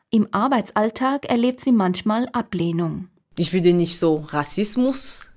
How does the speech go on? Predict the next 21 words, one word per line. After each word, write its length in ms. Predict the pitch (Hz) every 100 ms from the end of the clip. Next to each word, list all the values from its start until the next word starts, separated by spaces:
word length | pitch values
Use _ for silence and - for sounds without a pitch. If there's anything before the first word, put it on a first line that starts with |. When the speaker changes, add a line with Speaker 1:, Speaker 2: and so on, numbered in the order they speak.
| -
Speaker 2:
zeichnen, 480 | - 220 247 285 294 294 - - -
aber 200 | 170 170
es 180 | 165 -
gibt 220 | 180 -
auch 200 | 165 165
manchmal 720 | 151 165 196 - 196 185 190 -
Leute, 480 | 147 147 156 196 202
die 220 | 160 170
auch 220 | 151 151 151 - -
dich 340 | 135 180 - -
so 200 | 175 165
nicht 260 | 170 165
mögen. 560 | 156 147 151 147 151 - _ - -
Du 100 | 175
musst 220 | 180 175
jemanden 400 | 175 170 160 160
pflegen, 520 | - 165 170 180 185
die 200 | 165 160
dich 340 | - 156 - -
nicht 200 | 156 -
mag. 160 | 131